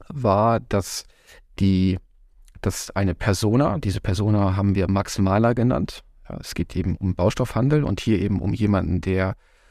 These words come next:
Baustoffprodukte als, als Malermeister nutzt oder als Malerbetrieb nutzt,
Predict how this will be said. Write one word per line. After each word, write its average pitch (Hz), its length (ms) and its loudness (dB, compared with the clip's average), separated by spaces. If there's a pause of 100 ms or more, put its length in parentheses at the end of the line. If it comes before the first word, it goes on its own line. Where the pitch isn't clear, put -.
(260)
Baustoffprodukte 101 960 0
als, - 400 -2
als 95 180 -4
Malermeister 123 640 0
nutzt - 280 0
oder - 140 -2
als - 160 -6
Malerbetrieb - 580 -2
nutzt, - 300 -4